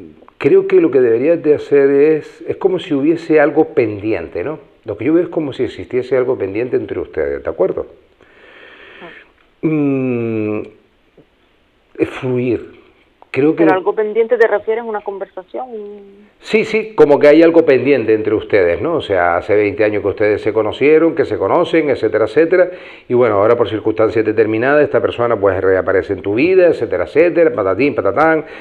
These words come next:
Speaker 1: Tú me gustabas, yo también te gustaba, pero tú estás casada, yo no estaba casado, eh, me, me, me, me, me, tenías pareja, todas esas, todas esas historias que suelen pasar, ¿vale?
Speaker 2: Claro, pero la cosa es, mm, a ver, yo a lo mejor también por el tema del niño me he frenado porque la verdad que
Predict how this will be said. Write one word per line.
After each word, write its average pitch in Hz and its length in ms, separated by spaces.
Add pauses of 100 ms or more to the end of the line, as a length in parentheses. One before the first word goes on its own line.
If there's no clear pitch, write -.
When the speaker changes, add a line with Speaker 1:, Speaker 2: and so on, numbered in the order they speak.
(140)
Speaker 1:
Tú 110 100
me 104 80
gustabas, 113 380
yo 98 80
también 90 240
te 87 60
gustaba, 117 380
pero 95 180
tú 95 60
estás 90 180
casada, 107 340
yo 95 80
no 90 100
estaba 80 220
casado, 120 320
eh, 107 80
me, 95 220
me, 139 160
me, 113 100
me, 107 500
me, 95 60
tenías 101 240
pareja, 151 300 (160)
todas 143 240
esas, 131 120
todas 170 180
esas 143 160
historias 123 300
que 107 80
suelen 107 280
pasar, 78 300
¿vale? 139 280 (960)
Speaker 2:
Claro, 220 320
pero 185 160
la 180 100
cosa 214 400
es, 214 200 (220)
mm, 175 600 (480)
a 160 160
ver, 160 160 (360)
yo 175 180
a 196 40
lo 202 80
mejor 196 300
también 185 360
por 180 160
el 165 100
tema 170 280
del 170 160
niño 180 260
me 180 100
he - 40
frenado 170 460
porque 165 460
la 156 100
verdad 156 300
que 175 320